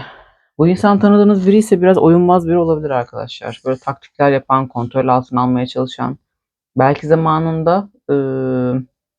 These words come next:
gidip gelen biri de olabilir. Bu böyle ara ara gidip gelen bir insan da olabilir. Vur kaç yapan biri olabilir. Dolayısıyla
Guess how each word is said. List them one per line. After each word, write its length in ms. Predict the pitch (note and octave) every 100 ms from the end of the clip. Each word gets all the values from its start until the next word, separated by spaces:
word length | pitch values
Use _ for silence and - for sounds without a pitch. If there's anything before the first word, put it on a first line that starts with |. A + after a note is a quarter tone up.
| _ _ _ _ _ _ _ -
gidip 300 | C3 D3 -
gelen 340 | F3+ F#3+ F#3
biri 140 | D#3 D#3
de 40 |
olabilir. 640 | C#3+ A#2+ G2+ G2+ - - -
Bu 140 | A2
böyle 140 | A#2 -
ara 180 | C3+
ara 140 | C3+ B2
gidip 260 | A#2+ B2
gelen 320 | - B2 B2 A#2+
bir 60 |
insan 320 | A#2+ A#2+ B2+
da 40 | A2+
olabilir. 640 | G#2+ G#2+ A#2 A2 - _ _ _ _ _ _
Vur 160 | B2+ B2+
kaç 280 | C3+ C3+ -
yapan 340 | B2+ B2 A#2+
biri 100 | A#2+
olabilir. 600 | A2+ A2 G2+ G2+ - - B2
Dolayısıyla 640 | B2+ C#3 - D#3+ D3+ -